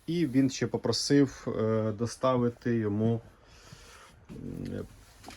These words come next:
ем, перехідник на куб. Перехідник на куб, тобто ще буде нижнє підключення.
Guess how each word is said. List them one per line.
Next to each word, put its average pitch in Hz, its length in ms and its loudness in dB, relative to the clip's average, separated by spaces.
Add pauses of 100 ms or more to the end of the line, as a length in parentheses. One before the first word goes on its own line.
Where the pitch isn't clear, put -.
(360)
ем, 107 840 -2 (800)
перехідник 123 640 4 (180)
на 110 80 0
куб. - 200 -4 (1160)
Перехідник 120 580 2
на 139 80 2 (100)
куб, 220 100 2 (1700)
тобто 123 320 0
ще 160 300 4
буде 120 440 2 (1040)
нижнє 123 320 6
підключення. - 560 -2